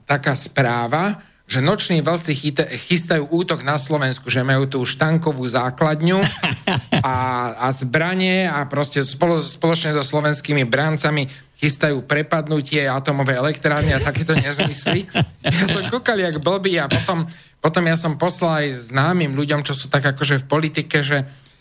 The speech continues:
Speaker 1: že keď vyšiel taký, taký triezvy článok od Rada Bránika,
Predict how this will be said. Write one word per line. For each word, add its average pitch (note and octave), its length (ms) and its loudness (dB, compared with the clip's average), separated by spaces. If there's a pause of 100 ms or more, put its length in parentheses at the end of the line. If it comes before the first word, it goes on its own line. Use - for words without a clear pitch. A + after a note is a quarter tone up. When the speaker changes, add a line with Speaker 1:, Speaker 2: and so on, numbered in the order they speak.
(120)
Speaker 1:
že - 240 0
keď D#3+ 240 0
vyšiel F#3+ 320 0
taký, D#3+ 400 -2 (160)
taký C#3 240 -2
triezvy F3 480 -2
článok D#3 560 0
od - 20 -10
Rada D#3 300 0
Bránika, C#3 800 -2